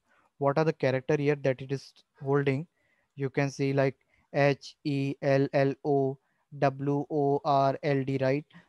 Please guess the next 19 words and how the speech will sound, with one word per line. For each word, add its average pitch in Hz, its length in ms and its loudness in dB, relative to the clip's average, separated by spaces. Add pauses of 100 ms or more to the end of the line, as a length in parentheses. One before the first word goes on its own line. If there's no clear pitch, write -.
So 156 200 0
it's 151 240 0
like 151 180 2
a 151 60 0
group 139 280 -6
of 156 200 2
character 135 320 0
it 151 160 -6
is 143 80 -8
holding, 135 480 -4 (360)
and 143 200 -2
string 170 320 -2
is 156 220 -2
representing 143 640 0
with 151 140 -2
a 160 40 2
double 135 340 0
quotation 135 460 -2
symbol, 117 440 -6